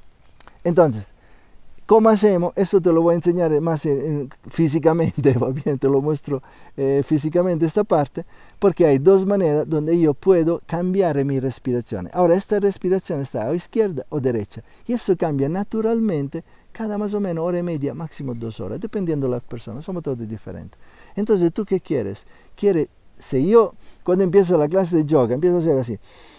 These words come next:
En este momento la mía es izquierda, perfecto por lo que estoy haciendo. porque es una actividad mental.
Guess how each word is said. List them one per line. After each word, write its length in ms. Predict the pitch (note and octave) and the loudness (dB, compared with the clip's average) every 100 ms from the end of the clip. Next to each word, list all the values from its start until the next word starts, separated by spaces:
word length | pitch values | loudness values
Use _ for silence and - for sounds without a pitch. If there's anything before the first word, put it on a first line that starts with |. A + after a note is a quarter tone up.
| - - - - - - _ _ - - _ _ _ _ - - | -20 -20 -20 -20 -20 -20 _ _ -20 -20 _ _ _ _ -20 -10
En 120 | D#3+ | -6
este 180 | E3+ G3 | -4 -2
momento 300 | F#3 D3+ D3+ | -2 -2 -2
la 100 | D#3+ | -2
mía 220 | E3+ C3 | -2 -4
es 120 | A#2+ | -4
izquierda, 520 | D3 - G3 C3+ F#2+ | -8 -4 0 0 -2
perfecto 520 | G2 D#3+ D3+ D#3+ B2+ C3 | -8 -6 -4 -4 -4 -4
por 120 | B2 | -8
lo 80 | A#2 | -8
que 100 | A2+ | -10
estoy 220 | - A#2 | -8 -8
haciendo. 420 | C3 C3 F2 F2 - - - | -6 -8 -8 -12 -18 -20 -10
porque 400 | F3 E3+ D3 B2+ - - | -8 -4 -4 -6 -10 -10
es 180 | D3 C3+ | -8 -6
una 260 | D3 D#3+ D3+ | -6 -6 -6
actividad 600 | - D#3 D#3+ D3 B2+ - | -4 -2 -2 -4 -8 -6
mental. 800 | A#2 A2 G2+ G2 G2 A2 F2 | -4 -4 -4 -8 -8 -10 -10